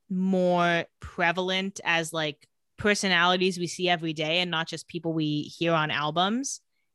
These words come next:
people are becoming more aware of the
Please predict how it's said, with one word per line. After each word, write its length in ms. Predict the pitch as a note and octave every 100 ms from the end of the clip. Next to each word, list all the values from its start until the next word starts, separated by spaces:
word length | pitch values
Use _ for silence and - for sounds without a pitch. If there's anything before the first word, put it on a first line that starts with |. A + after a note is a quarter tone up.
| _
people 320 | - A3+ G3+ G3+
are 100 | F#3
becoming 720 | F3 - F#3 F3+ E3 E3 D#3+ _ _ G3+
more 240 | F#3+ F#3
aware 460 | E3 D#3 D#3 E3+ F#3
of 120 | F#3
the 220 | G3